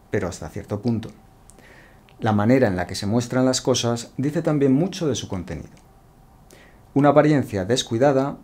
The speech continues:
sugiere que el contenido también podría estar igual de descuidado. Puede que no sea así, pero la impresión es importante.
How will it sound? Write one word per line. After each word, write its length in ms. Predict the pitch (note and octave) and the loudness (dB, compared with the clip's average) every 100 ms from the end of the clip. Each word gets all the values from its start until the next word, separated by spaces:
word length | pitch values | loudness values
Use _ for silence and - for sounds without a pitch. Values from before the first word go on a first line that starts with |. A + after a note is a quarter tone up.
| - - | -20 -10
sugiere 520 | - B2+ - G3+ F3+ | -6 -4 2 2 2
que 120 | D3+ | 2
el 120 | A#2 | 0
contenido 680 | - A2 G#2 B2 D3+ E3+ E3 | 0 -2 0 0 0 2 0
también 440 | E3 A2 A2 C3+ C3+ | 0 0 2 2 0
podría 360 | A2+ A2 A#2+ | -2 2 0
estar 420 | A#2 - G2+ G#2 - - - | 0 -2 -2 -2 -8 -12 -6
igual 280 | G#2 F2 | -2 -2
de 120 | F2 G2+ | -2 -4
descuidado. 560 | F2+ - A2 F#3 G#2+ - - - - - - - - - - - - - - | -6 -4 0 2 0 -6 -20 -20 -20 -20 -20 -20 -20 -20 -20 -20 -20 -20 -2
Puede 240 | F#3+ G3+ C#3 | 4 4 4
que 80 | |
no 120 | G2+ F#2 | 0 -4
sea 160 | - | -6
así, 320 | F2+ G#3 G#3 - - - - | -2 -2 -4 -10 -20 -14 0
pero 160 | B2+ | 2
la 80 | A#2 | 4
impresión 640 | G#2+ G2 G2 D3+ F3 F#3 - | 0 -4 -4 -2 -2 -4 -8
es 180 | - A#2+ | -4 -2
importante. 540 | G2+ F2 - - - | -2 -6 -10 -14 -18